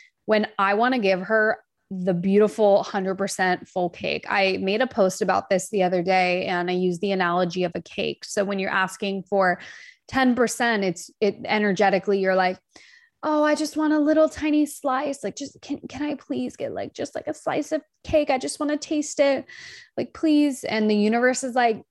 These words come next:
"Mm, no, you deserve a friggin' cake. Like, you deserve a rich, beautiful, big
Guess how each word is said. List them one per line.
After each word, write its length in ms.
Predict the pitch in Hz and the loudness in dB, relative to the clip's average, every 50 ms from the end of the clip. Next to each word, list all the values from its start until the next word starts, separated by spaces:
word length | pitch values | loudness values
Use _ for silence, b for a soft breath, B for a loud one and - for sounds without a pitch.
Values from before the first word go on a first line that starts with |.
| _ _ _ - 247 | _ _ _ -2 0
"Mm, 380 | 247 247 254 247 247 247 - _ - | 2 4 4 4 2 2 -2 _ -6
no, 560 | 208 202 185 202 226 285 349 381 277 202 196 | -4 -4 -2 -2 2 4 4 4 4 4 2
you 320 | 190 185 180 170 190 247 320 | 0 0 0 -2 0 0 2
deserve 540 | - 403 302 208 - 202 202 202 214 214 214 - - | 2 2 0 0 0 0 2 2 0 -2 -4 -10 -14
a 60 | 175 | -12
friggin' 600 | - - 240 233 220 220 214 208 196 185 185 180 B B B B B B B B B _ _ _ _ _ _ _ - | -4 0 0 2 4 4 2 2 0 -2 -4 -6 B B B B B B B B B _ _ _ _ _ _ _ 0
cake. 640 | - - - 208 208 311 392 277 190 135 - - - | 0 2 2 4 4 6 4 4 2 0 -6 -8 -2
Like, 240 | 175 202 196 190 190 | 0 0 0 0 0
you 240 | 190 202 240 294 | 0 0 2 4
deserve 540 | 285 349 294 202 190 190 208 226 233 233 226 - - | 4 4 2 4 4 4 4 4 4 2 0 -2 -2
a 100 | 180 170 | -2 0
rich, 640 | 175 175 175 175 190 208 254 285 277 - - - - - 185 - | 0 -2 -2 0 0 2 2 0 0 -4 -14 -14 -12 -14 -14 -10
beautiful, 540 | - 196 196 220 240 240 240 - 262 269 262 | -6 -2 -2 0 0 0 0 2 2 2 2
big 580 | 208 180 165 196 190 196 202 214 208 214 - | 2 -4 -4 -2 0 0 0 0 0 -4 -8